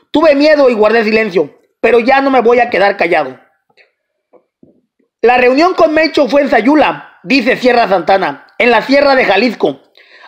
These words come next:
Allí estuvo presente Adolfo Eloy Peralta Mora, subsecretario de Seguridad Pública de Michoacán,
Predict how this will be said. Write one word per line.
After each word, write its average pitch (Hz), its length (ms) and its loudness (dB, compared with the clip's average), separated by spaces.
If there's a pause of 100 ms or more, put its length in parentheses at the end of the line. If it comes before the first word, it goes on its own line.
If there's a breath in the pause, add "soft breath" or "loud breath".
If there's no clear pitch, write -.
Allí 262 260 2
estuvo 302 460 0
presente 269 720 -2
Adolfo 240 420 0
Eloy 262 200 2
Peralta 247 440 0
Mora, 262 500 0 (200 loud breath)
subsecretario 247 720 0
de 262 80 2
Seguridad 240 420 0
Pública 262 400 0
de 208 80 -2
Michoacán, 196 500 -2